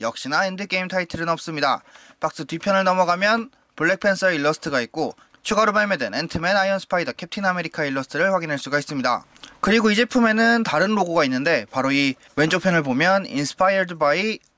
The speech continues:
Black Panther라고 적혀 있습니다. 그러니까 이 제품은 영화 어벤져스 엔드게임 제품인데,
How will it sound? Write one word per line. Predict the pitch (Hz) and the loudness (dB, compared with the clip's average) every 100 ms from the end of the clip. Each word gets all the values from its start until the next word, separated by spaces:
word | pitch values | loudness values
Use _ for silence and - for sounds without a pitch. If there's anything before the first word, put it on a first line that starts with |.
| - | -8
Black | 139 185 - | 0 0 0
Panther라고 | 190 175 160 - 131 123 110 117 | -4 -4 -4 -4 -2 0 -4 -6
적혀 | 127 147 | -8 -8
있습니다. | 131 - 120 113 92 - - - - | -8 -8 -8 -6 -6 -8 -20 -20 -2
그러니까 | 214 220 220 | 0 2 2
이 | 214 | 2
제품은 | 220 214 202 180 | 0 -2 -2 0
영화 | 147 143 | 2 4
어벤져스 | 135 175 175 170 | 2 -2 -4 -6
엔드게임 | 180 185 175 170 160 | -4 -6 -2 -2 0
제품인데, | 139 - 147 135 151 202 | -4 -6 -4 -2 2 2